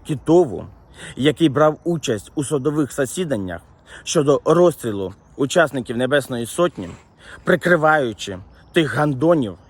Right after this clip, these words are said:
які вбивали учасників Небесної Сотні.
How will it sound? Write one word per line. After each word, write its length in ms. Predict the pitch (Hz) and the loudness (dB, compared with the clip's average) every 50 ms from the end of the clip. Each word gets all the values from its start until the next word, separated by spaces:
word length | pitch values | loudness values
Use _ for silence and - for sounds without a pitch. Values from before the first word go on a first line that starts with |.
| - | -14
які 480 | - 117 139 135 - - 165 165 165 - _ - | -6 -4 -4 -4 -4 -6 -4 -4 -4 -4 _ -14
вбивали 840 | 113 117 117 113 120 185 180 143 160 139 120 107 98 92 92 87 - _ _ _ - | -14 -12 -8 -2 0 0 2 4 4 2 2 2 -2 -4 -8 -10 -12 _ _ _ -12
учасників 560 | 120 117 - 143 139 135 - 113 90 - 98 92 | -10 -8 -2 -2 -2 -2 -4 -10 -16 -16 -14 -12
Небесної 400 | 92 95 117 123 - - 101 87 | -10 -8 -8 -8 -8 -10 -16 -16
Сотні. 340 | - - 78 - - - | -16 -18 -20 -20 -20 -20